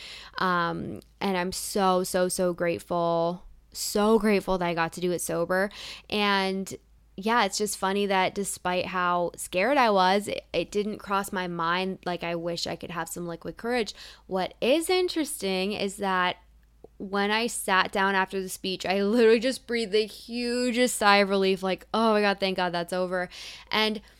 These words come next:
I had this fleeting thought coming in saying,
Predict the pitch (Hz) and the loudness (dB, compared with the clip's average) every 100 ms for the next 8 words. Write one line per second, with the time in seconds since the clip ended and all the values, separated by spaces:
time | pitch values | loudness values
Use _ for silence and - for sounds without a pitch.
0 | _ _ - 262 226 233 226 302 - - | _ _ -2 0 4 4 4 -2 -4 -12
1 | - 240 262 269 277 294 - 330 - 240 | -8 0 2 2 2 0 2 6 8 8
2 | 214 - - _ _ - 285 269 277 269 | 6 0 -12 _ _ -4 0 0 0 -2
3 | 269 262 247 | 2 4 4